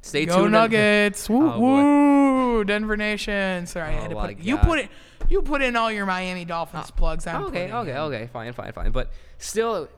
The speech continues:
Speaker 1: great, great job to N B A, and we're gonna move on. So, moving on, uh, to some more news, unless you wanna add something. Looks
Speaker 2: Uh,
Speaker 1: like you do.
Speaker 2: we got, we got A-, Adam Schefter news.
Speaker 1: Oh,
Speaker 2: See,
Speaker 1: Lord.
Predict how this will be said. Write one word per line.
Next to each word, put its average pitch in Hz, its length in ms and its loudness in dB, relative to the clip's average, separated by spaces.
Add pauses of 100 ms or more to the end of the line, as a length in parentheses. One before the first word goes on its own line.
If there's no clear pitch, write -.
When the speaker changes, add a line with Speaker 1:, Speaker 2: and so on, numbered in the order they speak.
(120)
Speaker 1:
great, 147 260 -8
great 170 200 -6
job 165 280 -4
to 175 80 -6
N 160 100 -6
B 156 160 -6
A, 151 240 -4
and 120 260 -12
we're 139 80 -20
gonna 147 120 -16
move 165 180 -12
on. 208 320 -8 (1300)
So, 139 400 -2
moving 208 340 -6
on, 196 260 -6 (500)
uh, 160 220 -8
to 156 200 -10
some 147 200 -8
more 165 240 -6
news, 117 240 -12
unless 123 280 -14
you 131 60 -10
wanna 120 180 -8
add 127 220 -10
something. 117 500 -12
Looks 131 160 -10
Speaker 2:
Uh, 180 100 -2
Speaker 1:
like 185 100 -6
you 110 140 -10
do. 139 100 -8
Speaker 2:
we 196 120 -6
got, 190 240 -4
we 185 100 -6
got 180 220 -4 (320)
A-, 190 200 -6
Adam 170 400 -4
Schefter 226 420 -4
news. 151 300 -6
Speaker 1:
Oh, 117 80 -8
Speaker 2:
See, 269 240 -2
Speaker 1:
Lord. 220 100 -4